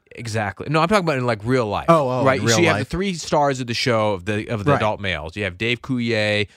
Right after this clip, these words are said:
Speaker 1: who's famous. People think he's funny. He's probably hooking up with chicks left and right. And Danny Tanner is, is this dorky guy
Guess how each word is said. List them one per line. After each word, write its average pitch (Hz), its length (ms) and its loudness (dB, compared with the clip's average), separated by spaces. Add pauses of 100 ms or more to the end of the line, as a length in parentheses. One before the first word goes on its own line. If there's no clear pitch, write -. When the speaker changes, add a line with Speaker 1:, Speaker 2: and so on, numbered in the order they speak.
(120)
Speaker 1:
who's 104 140 -8
famous. 107 440 -4
People 98 260 -8
think 107 240 -6
he's 101 160 -6
funny. 90 520 -4 (240)
He's 127 180 -8
probably 117 260 -6
hooking 107 260 -6
up 92 100 -2
with 92 80 -6
chicks - 280 -6
left 90 240 -6
and 85 140 -6
right. 80 260 -4 (240)
And 104 160 -12
Danny 160 280 -10
Tanner 104 460 -10 (300)
is, 98 220 -8 (320)
is 95 340 -8 (500)
this 110 380 -10
dorky 131 380 -4
guy 98 340 -2